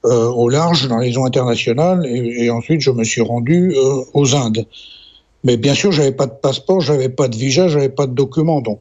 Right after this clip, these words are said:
non seulement il, il a fallu que je m'évade de, de Dubaï, euh, clandestinement, mais il a fallu que je rentre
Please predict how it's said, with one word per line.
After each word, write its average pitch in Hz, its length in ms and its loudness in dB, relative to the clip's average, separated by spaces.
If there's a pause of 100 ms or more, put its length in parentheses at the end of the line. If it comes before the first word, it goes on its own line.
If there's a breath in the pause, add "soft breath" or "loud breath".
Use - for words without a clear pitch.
non 170 120 2
seulement 170 420 2
il, 151 260 -2
il 143 120 0
a 143 80 2
fallu 151 360 0
que 139 140 0
je 123 200 0
m'évade 135 760 0 (760 soft breath)
de, 113 560 0
de 110 140 -2
Dubaï, 123 520 0
euh, 107 120 2
clandestinement, 135 840 0 (360 loud breath)
mais 139 140 4
il 139 80 4
a 147 60 0
fallu 165 340 2
que 147 140 0
je 127 140 0
rentre 165 600 0